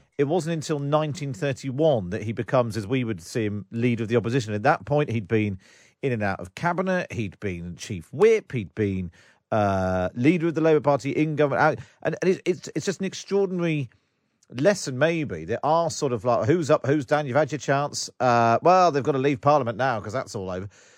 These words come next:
Just the sort of perseverance of sort of three decades in Parliament, in and out of government, in and out of top jobs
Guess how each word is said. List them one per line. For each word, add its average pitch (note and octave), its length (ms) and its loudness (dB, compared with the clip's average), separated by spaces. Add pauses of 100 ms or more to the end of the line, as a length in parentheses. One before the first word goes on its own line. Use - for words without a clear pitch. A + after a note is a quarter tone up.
(180)
Just - 220 -2
the F3 100 0
sort G3+ 160 -6
of C#3 160 -8
perseverance F3 1000 0
of - 120 -10
sort D3 160 -6
of B2+ 60 -8
three F3 360 -4
decades G#2 840 -6 (500)
in D#3 280 0
Parliament, G2+ 520 -4 (100)
in E3 140 2
and E3 120 2
out D3 180 0
of B2 140 -6
government, G2+ 420 -2
in D#3 80 0
and D#3 100 0
out C#3+ 140 -2
of G#2+ 80 -8
top - 240 -6
jobs F#2+ 480 -4